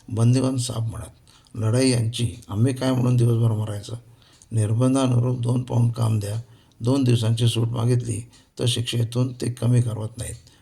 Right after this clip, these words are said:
आणि लढाई जुंपली म्हणून म्हणे दहा दहा पट अधिक काम करा. आम्ही साफ करत नाही, होईल तेवढे करू." या त्यांच्या प्रतिवादास आम्ही काय उत्तर देणार?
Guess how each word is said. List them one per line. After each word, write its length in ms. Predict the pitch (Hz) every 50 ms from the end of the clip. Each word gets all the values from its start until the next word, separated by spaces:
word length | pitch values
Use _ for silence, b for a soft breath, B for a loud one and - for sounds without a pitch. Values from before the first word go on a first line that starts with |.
| B B -
आणि 160 | 113 117 107
लढाई 280 | 107 110 113 127 131 127
जुंपली 320 | 127 123 120 117 120 120
म्हणून 260 | 117 113 117 123 120
म्हणे 220 | 117 113 117 117 113
दहा 360 | 110 - 98 98 101 110 107
दहा 120 | 107 110
पट 260 | 117 117 - 120 123 120 -
अधिक 320 | - 98 101 110 117 - -
काम 180 | 98 92 90
करा. 300 | - - - - - - - B B B B B B B B
आम्ही 240 | - 110 120 131 127
साफ 400 | 120 185 196 107 120 120 - -
करत 160 | - 101 92
नाही, 340 | 190 202 202 - - - - - _ -
होईल 260 | 104 123 131 123 123
तेवढे 240 | 123 113 110 110 110
करू." 200 | - - 92 - - - _ _ B B B B B B B B B B -
या 160 | - 131 143
त्यांच्या 380 | - - 127 123 120 120 131 123
प्रतिवादास 800 | 123 123 117 113 - 123 120 117 117 110 101 98 98 - - - _ _ B B B B B B B B B B B B B B B B B B B _ _ _ _ _ _ _ _ _ _ _ _ _ _ - - _ _ _ _ _ _ _ - - _ _ _ -
आम्ही 240 | - 110 117 135 147
काय 200 | 143 - 120 120
उत्तर 260 | 117 110 - - -
देणार? 300 | 82 - - - - -